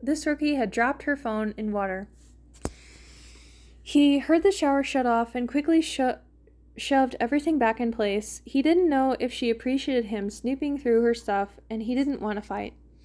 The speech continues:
By the time she finally came out, he was stretched out on the sofa, watching the morning news.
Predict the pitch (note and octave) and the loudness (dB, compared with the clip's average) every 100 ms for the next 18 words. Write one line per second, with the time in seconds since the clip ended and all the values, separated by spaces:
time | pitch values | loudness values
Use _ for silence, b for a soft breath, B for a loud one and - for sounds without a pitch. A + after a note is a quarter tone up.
0 | B B B B B B3 C4+ C4+ C4+ D4 | B B B B B 4 4 4 0 -2
1 | D#4+ C#4+ C4 A3+ A#3+ C#4 D4+ C4+ G#3 G#3 | -2 -2 0 0 -2 -4 -4 -2 -2 -4
2 | - B3 B3 B3+ - C4+ D4 C4 B3+ B3+ | -4 -2 0 0 0 0 0 0 2 0
3 | C4 - G#3 G#3 G#3 G#3 - A3 A#3 B3+ | -2 -2 -4 -2 -2 -2 -2 0 0 0
4 | C4+ A3 G3+ G3 G3 G#3 G3+ G3 - | -2 -2 -2 -4 -2 0 0 -4 -8